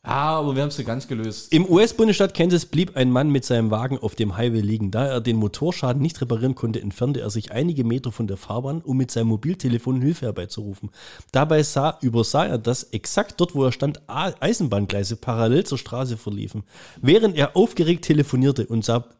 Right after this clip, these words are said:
Speaker 2: sich dabei das freie Ohr gegen den Lärm eines herannahenden Zuges zuhielt,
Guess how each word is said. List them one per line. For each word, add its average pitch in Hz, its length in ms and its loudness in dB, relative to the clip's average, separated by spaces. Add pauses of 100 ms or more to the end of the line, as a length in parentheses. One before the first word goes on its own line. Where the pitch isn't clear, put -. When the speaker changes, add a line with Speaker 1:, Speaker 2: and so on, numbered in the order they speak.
(140)
Speaker 2:
sich - 340 -2
dabei 160 380 2
das 117 200 2
freie 151 460 -2
Ohr 147 320 2
gegen 139 240 2
den 123 180 2
Lärm 151 380 2 (380)
eines 123 320 0
herannahenden 131 720 0
Zuges 180 380 -6
zuhielt, 113 340 -2